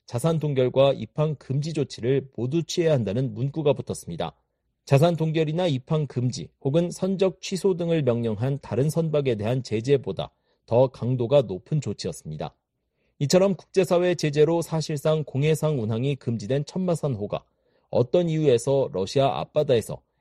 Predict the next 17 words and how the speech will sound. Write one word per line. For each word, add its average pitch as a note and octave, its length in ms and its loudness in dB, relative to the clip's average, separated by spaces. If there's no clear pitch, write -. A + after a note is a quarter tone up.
에이아이에스 C#3+ 520 4
신호를 E3+ 480 -4
노출했는지 A2+ 760 -4
의문입니다. F2 640 -4
따라서 F3+ 360 2
현재로선 F#3 640 0
이 D3 120 -2
선박이 C3+ 580 -2
러시아 C3 400 4
근해에서 B2+ 640 -2
환적 E3 460 -4
등 D3+ 260 -2
불법 C3 360 2
행위에 C#3+ 460 2
연루됐을 C3 580 -2
가능성도 A2+ 680 -6
제기됩니다. E2 640 -8